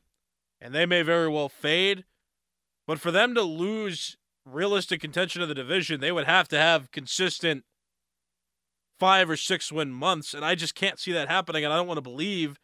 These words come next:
that that's gonna happen. And maybe that's just my optimism. Maybe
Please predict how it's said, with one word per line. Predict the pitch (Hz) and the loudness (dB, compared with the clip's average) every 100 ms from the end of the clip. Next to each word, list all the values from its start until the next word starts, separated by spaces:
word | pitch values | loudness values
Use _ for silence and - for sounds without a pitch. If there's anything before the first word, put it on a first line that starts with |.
| _ _ _ _ _ _ _ _ _ _ _ _ _ _ _ _ | _ _ _ _ _ _ _ _ _ _ _ _ _ _ _ _
that | 165 160 | -4 0
that's | 170 - | 0 0
gonna | 151 | 0
happen. | 147 147 127 - _ _ _ _ _ _ _ _ _ | 4 2 0 -8 _ _ _ _ _ _ _ _ _
And | - | -2
maybe | 151 190 | 2 6
that's | 185 170 | 6 4
just | - 175 - - | 0 0 -2 -2
my | 156 160 | 2 4
optimism. | 160 - 151 151 139 143 | 2 0 -4 -4 -4 -2
Maybe | 147 170 156 151 143 131 | 0 0 2 2 0 -4